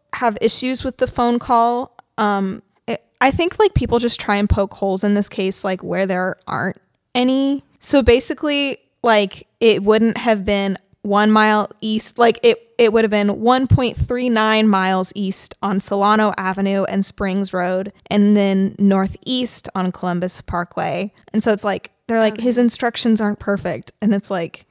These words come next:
Speaker 1: I mean,
Speaker 2: I don't think he cares about that.
Speaker 1: yeah, he's trying to be concise, and, like, they
Speaker 2: Mm-hmm.
Speaker 1: still figured out what he meant. So,
Speaker 2: Yeah.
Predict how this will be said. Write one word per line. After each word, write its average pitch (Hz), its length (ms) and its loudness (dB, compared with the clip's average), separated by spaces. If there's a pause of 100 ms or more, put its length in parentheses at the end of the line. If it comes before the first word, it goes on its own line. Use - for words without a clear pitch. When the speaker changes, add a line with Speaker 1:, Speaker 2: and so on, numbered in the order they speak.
(100)
Speaker 1:
I 214 40 4
mean, 214 140 6
Speaker 2:
I - 40 2
don't 233 80 -2
think 220 160 -6
he 214 120 -12
cares 190 280 -4
about 180 220 -14
that. - 180 -14
Speaker 1:
yeah, 233 180 4
he's 240 220 0
trying 240 280 2
to 254 60 2
be 240 140 -4
concise, 190 760 -2
and, 196 240 -4
like, 190 220 -2
they 208 100 0
Speaker 2:
Mm-hmm. 208 80 0
Speaker 1:
still 220 200 4
figured 196 320 -2
out 190 180 0
what 196 160 0
he 196 100 2
meant. 185 400 -4
So, 190 440 2
Speaker 2:
Yeah. 320 120 -16